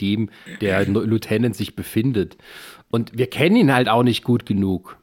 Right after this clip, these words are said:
als dass er irgendwie uns sozusagen am Herzen liegt, dass wir überlegen, ja, was macht er denn jetzt? Bleibt er da?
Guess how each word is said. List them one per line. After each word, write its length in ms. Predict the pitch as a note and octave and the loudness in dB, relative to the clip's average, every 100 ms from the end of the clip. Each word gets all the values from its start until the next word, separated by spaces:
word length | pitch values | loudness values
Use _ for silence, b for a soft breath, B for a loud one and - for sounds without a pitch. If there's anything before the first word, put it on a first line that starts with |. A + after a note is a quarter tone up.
| _ - - | _ -20 -6
als 240 | A#2 - | -6 -4
dass 220 | - A#2 - | -4 -4 -4
er 640 | A#2 A2 G#2 F#2+ F#2+ - _ _ _ - | -4 -2 0 -2 -4 -10 _ _ _ -6
irgendwie 420 | B2+ B2+ A#2 A2 | -4 -2 -4 -4
uns 600 | C3 C#3 C3 - - - _ | -2 0 0 -4 -12 -16 _
sozusagen 460 | - C3 A#2+ B2+ A#2 | -8 -4 -2 -2 0
am 120 | G#2+ | 0
Herzen 420 | F#2+ A2 D3+ - C3 | 0 0 -2 0 0
liegt, 200 | B2+ - | 0 -2
dass 120 | A2 | -2
wir 60 | A2+ | 0
überlegen, 300 | A2 B2 A#2 | 0 2 2
ja, 100 | G2 | 0
was 140 | F#2+ | 0
macht 260 | A2 - - | -4 -2 -2
er 80 | C3+ | 0
denn 180 | F#2 | 0
jetzt? 280 | E2+ E2+ - | 0 -4 -6
Bleibt 320 | - E2+ - | -4 -4 -4
er 80 | E2+ | -8
da? 540 | - A#2+ C#3+ C#3+ C#3 | -2 0 2 2 0